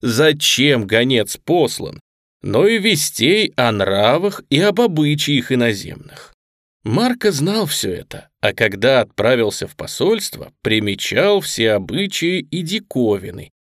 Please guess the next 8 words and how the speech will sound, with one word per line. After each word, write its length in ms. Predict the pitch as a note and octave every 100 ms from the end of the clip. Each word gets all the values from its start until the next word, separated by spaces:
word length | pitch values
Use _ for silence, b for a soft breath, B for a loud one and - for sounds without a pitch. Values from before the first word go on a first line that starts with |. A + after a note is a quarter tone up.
| _
и 160 | - A2
сумел 480 | - F#2 F#2+ G3+ G#3
поэтому 840 | F3+ F3+ F3 D#3 D#3 E3 D#3+ D#3 -
пересказать 840 | G#2 G2 - - F#2 B2+ E3 D#3
великому 580 | G2 G2 G2+ G2 - -
хану 640 | - - D3 D#3+ D3 C#3+ D3 _
обо 320 | - C#3+ B2+
всем. 480 | - - - C#2+ -